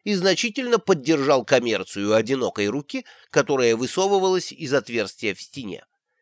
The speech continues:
После чего, частично восстановив силы, отправился в Деверилл-холл и окопался у себя в комнате.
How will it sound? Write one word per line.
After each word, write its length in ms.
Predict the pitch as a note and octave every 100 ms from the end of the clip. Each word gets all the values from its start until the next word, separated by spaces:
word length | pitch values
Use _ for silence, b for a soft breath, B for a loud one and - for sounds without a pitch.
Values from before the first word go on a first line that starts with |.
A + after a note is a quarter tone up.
| _ _ _ _ _ _
После 300 | - D#3 D#3+
чего, 320 | D3 G#3 B3 B3+ _ _
частично 640 | - F3 - B3 - D#3+
восстановив 640 | A#2 A2+ - B2+ A2 G2 F#2+
силы, 380 | - C4+ C4 B3+ b
отправился 720 | D#3 C#3+ - F#3+ F#3+ E3+ -
в 80 | A#2
Деверилл-холл 840 | G#2+ B2+ G#2+ G2+ G#2 - F#3+ G#3+ b b b
и 80 | G3
окопался 600 | E3+ B2 - B2+ - C#3
у 80 | G#2
себя 260 | G2+ G2+
в 80 | -
комнате. 460 | - E2+ C2+ -